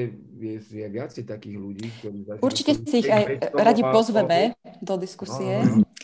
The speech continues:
Speaker 1: A, a chcem
Speaker 2: Ak
Speaker 1: len
Speaker 2: nejakých
Speaker 1: povedať,
Speaker 2: ďalších poznáte,
Speaker 1: a toto len
Speaker 2: pokojne
Speaker 1: chcem, a
Speaker 2: povedzte.
Speaker 1: uzavriem to tým, že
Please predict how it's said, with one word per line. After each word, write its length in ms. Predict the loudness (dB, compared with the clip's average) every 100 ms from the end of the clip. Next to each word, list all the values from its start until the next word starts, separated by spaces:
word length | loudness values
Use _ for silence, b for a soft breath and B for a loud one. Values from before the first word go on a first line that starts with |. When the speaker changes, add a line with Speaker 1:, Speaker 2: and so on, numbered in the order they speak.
| -12
Speaker 1:
A, 120 | -8 -6
a 300 | -6 _ _ -10
chcem 120 | -4 2
Speaker 2:
Ak 100 | 4
Speaker 1:
len 80 | 6
Speaker 2:
nejakých 140 | 6 6
Speaker 1:
povedať, 120 | 6 6
Speaker 2:
ďalších 260 | 4 -4
poznáte, 460 | -2 -2 -2 -2 -2
Speaker 1:
a 0 |
toto 80 | 0
len 80 |
Speaker 2:
pokojne 300 | 0 0 -2 -4
Speaker 1:
chcem, 0 |
a 80 |
Speaker 2:
povedzte. 440 | -4 -4 -6 -4 -2
Speaker 1:
uzavriem 300 | 0 -2 -2
to 100 | -4 -6
tým, 300 | -6 -10 -10
že 160 | -8